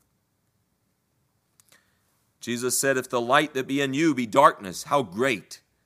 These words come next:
is that darkness?" If you are outside of the Lord Jesus Christ, if you do not have that relationship with him, if you have not been declared righteous by him, if the Holy Spirit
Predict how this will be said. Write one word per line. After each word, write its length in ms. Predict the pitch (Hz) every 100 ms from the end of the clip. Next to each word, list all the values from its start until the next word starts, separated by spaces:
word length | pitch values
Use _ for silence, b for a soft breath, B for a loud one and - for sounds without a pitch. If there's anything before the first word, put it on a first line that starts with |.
| _ -
is 140 | 82
that 260 | 95 101 80
darkness?" 680 | 120 107 87 85 - - _ _ _ _ -
If 180 | 104
you 100 | 147
are 160 | 156 147
outside 600 | 156 - - 165 180 143
of 120 | 123
the 120 | 127 127
Lord 260 | 151 151
Jesus 420 | 143 151 139 135
Christ, 440 | - 151 143 127 131
if 160 | 127
you 100 | 175
do 120 | 160 160
not 220 | 185 139
have 260 | 165 160
that 220 | 147 151 -
relationship 840 | 139 139 170 - 139 - 147 -
with 160 | 131 131
him, 220 | 156 139
if 120 | 120
you 100 | 175
have 100 | 185
not 240 | 175 175
been 180 | 170 160
declared 460 | 147 - 156 180 143
righteous 440 | 147 180 175 156
by 240 | - 147 147
him, 180 | 160
if 140 | 160 -
the 120 | 139
Holy 220 | 170 175
Spirit 540 | 143 - 175 175 -